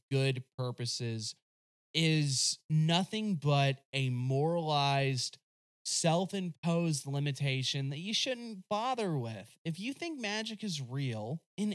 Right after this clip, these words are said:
any sense of the word, if you think it's just psychology, then you, you know, magic ends at the end of your nose.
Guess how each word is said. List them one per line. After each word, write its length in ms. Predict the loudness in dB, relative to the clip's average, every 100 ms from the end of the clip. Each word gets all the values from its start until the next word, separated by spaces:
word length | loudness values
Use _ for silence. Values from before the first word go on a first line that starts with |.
| -4
any 360 | -4 -2 0
sense 420 | 0 0 0 0 -2
of 140 | -6
the 80 | -6
word, 580 | -4 -4 -2 -2 -6 -8
if 160 | -8 -8
you 100 | -8
think 240 | -8 -8
it's 160 | -4 -4
just 320 | -2 -2 0
psychology, 880 | 0 -2 -2 0 0 0 -2 -2 -4
then 260 | -4 -8 -10 -12
you, 120 | -12 -12 -10
you 100 | -4
know, 360 | -2 -2 -4 -8 -2
magic 480 | 0 0 -2 -6 -4
ends 280 | -2 -2 -6
at 80 |
the 140 | -6 -4
end 160 | -2
of 100 | -4
your 160 | -4 -4
nose. 600 | -2 -2 -2 -4 -12 -14